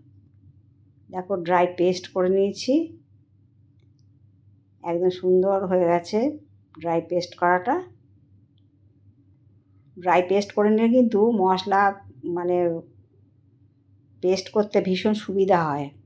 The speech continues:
সহজেই মশলাগুলো সমস্ত মিশে যায়। এরপর একটা টমেটো দিয়ে দেখো, কত সুন্দর করে মিহি একটা পেস্ট হয়ে গেছে। এরপরে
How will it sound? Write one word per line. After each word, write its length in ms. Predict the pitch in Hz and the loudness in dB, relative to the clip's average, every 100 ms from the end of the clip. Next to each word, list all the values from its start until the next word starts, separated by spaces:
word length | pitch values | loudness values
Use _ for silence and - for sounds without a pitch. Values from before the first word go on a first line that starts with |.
| - - _ _ _ _ - _ - | -20 -20 _ _ _ _ -20 _ -20
সহজেই 460 | - 175 185 208 208 | -12 -4 2 4 4
মশলাগুলো 500 | 196 185 185 175 180 180 208 | 2 0 0 0 0 -2 -2
সমস্ত 340 | 202 208 - 196 269 294 - _ _ _ _ _ _ - | -6 -6 -6 -6 -6 -10 -20 _ _ _ _ _ _ -8
মিশে 300 | 196 185 175 143 | -6 -2 -4 -4
যায়। 160 | 139 139 _ - | -10 -14 _ -12
এরপর 220 | 202 214 214 | -6 -2 -2
একটা 120 | 226 | 0
টমেটো 340 | 190 190 196 196 | 0 0 -2 -2
দিয়ে 200 | 240 339 277 - | 0 2 2 0
দেখো, 200 | 156 - - - - | -4 -6 -12 -14 -14
কত 160 | 185 190 - | -12 -12 -6
সুন্দর 220 | 180 180 | -6 -4
করে 160 | 185 254 370 - - _ - _ _ - | -4 -4 -6 -10 -20 _ -20 _ _ -10
মিহি 280 | 202 196 208 214 185 | -4 0 2 2 0
একটা 160 | 175 226 226 | -2 -6 -2
পেস্ট 300 | 175 165 - - | -2 -2 -10 -12
হয়ে 180 | 151 139 | -10 -8
গেছে। 260 | - - - - _ _ _ _ - _ - | -12 -16 -20 -20 _ _ _ _ -20 _ -2
এরপরে 440 | 202 202 220 | 0 2 2